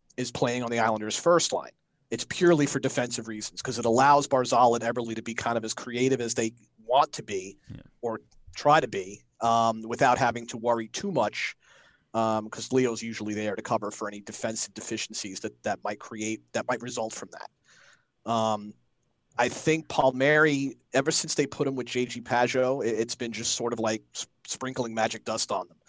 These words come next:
Speaker 1: And then you throw Travis Zajac in the mix, who Palmieri obviously is very familiar with,
Speaker 2: Mm-hmm.
Speaker 1: and you have three guys who have become pretty quickly very comfortable playing with each other. And I think that's what makes the Islanders tough to defend.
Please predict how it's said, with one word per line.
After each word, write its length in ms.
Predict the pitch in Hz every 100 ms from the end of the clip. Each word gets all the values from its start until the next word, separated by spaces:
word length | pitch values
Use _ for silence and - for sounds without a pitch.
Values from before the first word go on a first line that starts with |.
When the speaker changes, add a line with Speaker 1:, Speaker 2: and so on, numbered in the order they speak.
| - - -
Speaker 1:
And 80 | 123
then 100 | 127
you 120 | 123
throw 180 | - 127
Travis 400 | - 135 120 113
Zajac 420 | 135 143 120 117
in 80 | 117
the 60 | 110
mix, 300 | 113 110 -
who 100 | 120
Palmieri 540 | 117 120 120 117 113
obviously 520 | 110 117 120 110 113
is 160 | 107 104
very 320 | 107 131 147
familiar 420 | - 113 104 98
with, 320 | 98 90 101 - -
Speaker 2:
Mm-hmm. 240 | 113 98 120 _ -
Speaker 1:
and 160 | 117 117
you 100 | 113
have 280 | 123 120
three 320 | 120 120 131 127
guys 480 | 127 127 113 107
who 160 | - 117
have 160 | 113 110
become 560 | 107 - 120 117 113 - _ _ _ _
pretty 240 | - 180 220
quickly 540 | - 220 208 131 113
very 260 | 110 147 180
comfortable 480 | - 160 156 120
playing 300 | 120 143 151
with 100 | 127
each 140 | 101 101
other. 140 | - _ _ - - _ _ _ -
And 380 | 127 131 131 123
I 100 | -
think 300 | 127 - 151
that's 260 | - 156 -
what 160 | 165 -
makes 220 | 147 147
the 140 | -
Islanders 480 | 139 131 127 117 117
tough 260 | - 139 -
to 80 | 123
defend. 560 | 107 - 135 101 _